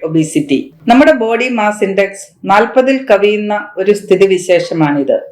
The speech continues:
മോർബിഡ് ഒബീസിറ്റി എന്നാൽ ശരീരത്തിന്റെ ഭാരം കൂടുന്ന ഒരു അവസ്ഥ മാത്രമല്ല, ഒരാളുടെ ആരോഗ്യത്തിനും ജീവന് തന്നെയും ഭീഷണിയാവുന്ന വിട്ടുമാറാത്ത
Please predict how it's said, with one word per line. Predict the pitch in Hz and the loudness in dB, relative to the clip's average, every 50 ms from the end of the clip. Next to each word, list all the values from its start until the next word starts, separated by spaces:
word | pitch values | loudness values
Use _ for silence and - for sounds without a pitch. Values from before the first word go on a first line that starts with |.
| _ _ - - | _ _ 0 2
മോർബിഡ് | 202 220 233 240 277 269 262 | 2 2 2 2 2 2 2
ഒബീസിറ്റി | 233 214 233 226 226 - 233 214 233 220 196 185 | 2 0 -4 -8 -8 -8 -8 -4 0 0 0 0
എന്നാൽ | 185 180 165 151 135 117 - - _ _ - - | 0 0 -2 -2 -2 -4 -8 -12 _ _ -6 -2
ശരീരത്തിന്റെ | 202 202 202 240 240 269 269 262 277 269 277 240 202 185 | 0 2 2 2 2 2 0 2 2 2 2 2 0 0
ഭാരം | 185 190 208 233 262 262 254 | 0 2 2 2 0 0 -2
കൂടുന്ന | 233 214 214 220 214 214 214 208 - - - | 0 0 0 0 0 -2 -2 -4 -4 -4 -2
ഒരു | 190 190 196 196 175 | 0 2 4 4 4
അവസ്ഥ | 180 190 185 - - 214 196 180 165 | 2 2 -2 -2 -2 -2 -2 0 -2
മാത്രമല്ല, | 165 160 - 180 180 180 165 143 135 135 117 - - - - _ _ _ _ _ _ _ _ _ - | -4 -4 -2 -2 -2 -2 -2 -2 -2 -2 -2 -2 -6 -10 -20 _ _ _ _ _ _ _ _ _ 0
ഒരാളുടെ | - 185 202 196 196 202 208 202 202 185 180 | 2 4 4 4 4 2 0 2 2 2 2
ആരോഗ്യത്തിനും | 180 185 208 202 202 208 202 208 208 220 233 262 262 - - _ _ - - 175 190 | 2 0 -2 -2 -2 -4 -4 -4 -4 -6 -6 -10 -10 -14 -20 _ _ -18 -10 -4 0
ജീവന് | 220 240 254 269 269 262 240 | 0 2 4 4 4 4 4
തന്നെയും | 220 214 214 220 214 214 202 196 | 2 0 0 -4 -4 -4 0 0
ഭീഷണിയാവുന്ന | 196 196 196 - 226 226 214 190 180 180 165 160 160 143 113 - - - _ _ _ _ _ _ - | 0 0 0 -4 -6 -2 0 0 0 0 -2 -2 -2 -2 -2 -4 -8 -16 _ _ _ _ _ _ -2
വിട്ടുമാറാത്ത | 185 208 208 - - 269 262 233 196 170 180 180 175 175 - 151 | -2 -2 0 2 2 4 4 4 4 4 6 4 4 4 2 0